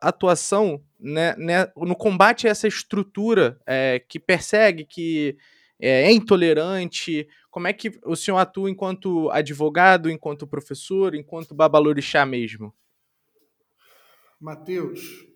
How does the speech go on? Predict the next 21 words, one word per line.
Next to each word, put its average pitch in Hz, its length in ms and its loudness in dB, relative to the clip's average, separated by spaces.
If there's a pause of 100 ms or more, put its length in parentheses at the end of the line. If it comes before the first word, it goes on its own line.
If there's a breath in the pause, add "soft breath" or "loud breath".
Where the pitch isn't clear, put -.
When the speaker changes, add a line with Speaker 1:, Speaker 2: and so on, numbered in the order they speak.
(1000)
Speaker 2:
a 160 60 -16
nossa 196 360 -8
espécie, - 760 -14
a - 20 -20
espécie 151 360 -20
humana, 151 400 -16
é - 20 -14
uma 147 100 -14
espécie 151 440 -16
muito 180 280 -16
difícil. - 600 -20 (1300)
Speaker 1:
Uhum. 104 460 -18
Speaker 2:
O 139 120 -14
Homo 175 240 -10
sapiens, 156 600 -12
ou 123 160 -18
sapiens 147 560 -14
sapiens, 143 720 -14 (1000)
é 156 100 -12
muito 170 280 -12
destrutivo. 165 920 -14